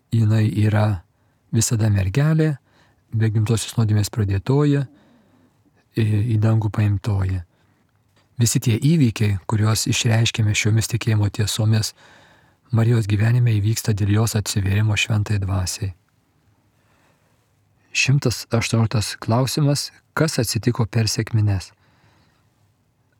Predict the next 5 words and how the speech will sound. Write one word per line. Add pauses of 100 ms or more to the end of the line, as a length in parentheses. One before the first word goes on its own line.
Atsakymas. (100)
Penkiasdešimt
dienų
po
prisikėlimo